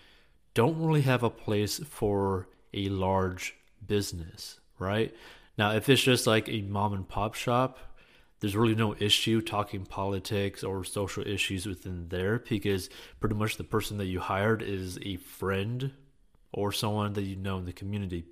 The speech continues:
pretty much, or even a family member. But when you have a large business, you really shouldn't involve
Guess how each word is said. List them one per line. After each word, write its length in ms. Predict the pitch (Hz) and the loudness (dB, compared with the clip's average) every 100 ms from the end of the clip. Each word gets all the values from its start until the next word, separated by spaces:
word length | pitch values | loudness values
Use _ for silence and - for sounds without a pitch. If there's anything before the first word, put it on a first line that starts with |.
| - | -14
pretty 180 | - 87 | -8 -6
much, 260 | 87 - - | -6 -8 -4
or 160 | 110 107 | 0 0
even 220 | 104 101 | 0 -4
a 60 | |
family 380 | 87 107 104 101 | -4 -2 -2 -2
member. 300 | 90 85 85 - _ _ - - _ _ _ _ - - - - - - | -4 -8 -10 -16 _ _ -20 -20 _ _ _ _ -20 -20 -20 -20 -12 -4
But 80 | |
when 140 | 98 107 | -2 0
you 120 | 113 | 2
have 160 | 110 107 | 0 0
a 120 | 101 | -2
large 460 | 101 98 98 92 85 | 0 0 0 -2 0
business, 720 | 120 156 113 98 92 - - - - - - _ _ _ _ _ - | 4 4 2 -2 -4 -6 -12 -18 -20 -20 -20 _ _ _ _ _ -8
you 140 | 98 | -4
really 240 | 95 127 135 | 2 4 6
shouldn't 400 | 135 123 110 - - | 4 4 2 -2 -10
involve 1040 | 98 95 87 92 95 101 98 98 - - | -8 -8 -4 0 2 2 2 -4 -12 -18